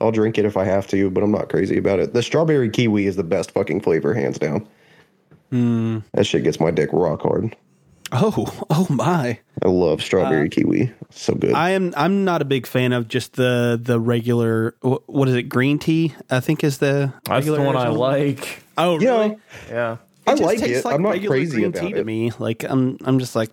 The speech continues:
Speaker 2: "Eh, there's nothing special about
Speaker 1: And
Speaker 2: it."
Speaker 1: I, I actually don't like, I get, I lied. I actually don't like the Arnold Palmers.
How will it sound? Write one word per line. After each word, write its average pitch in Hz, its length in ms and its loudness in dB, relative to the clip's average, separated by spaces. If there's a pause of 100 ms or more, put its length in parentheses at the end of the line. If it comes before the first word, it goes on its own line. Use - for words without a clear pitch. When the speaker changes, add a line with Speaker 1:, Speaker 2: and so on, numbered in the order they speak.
(160)
Speaker 2:
"Eh, 165 140 2
there's 170 280 2
nothing 113 220 -4
special 107 400 -2
about 104 180 -4
Speaker 1:
And 135 80 2
Speaker 2:
it." 139 60 2
Speaker 1:
I, 143 80 2
I 131 180 2
actually 160 420 0
don't 120 400 0
like, 113 380 -2 (140)
I 117 80 2
get, 131 260 0
I 113 60 2
lied. 107 340 0
I 101 120 2
actually 120 420 0
don't 107 280 -2
like 104 220 0
the 104 80 2
Arnold 90 340 0
Palmers. 73 460 -2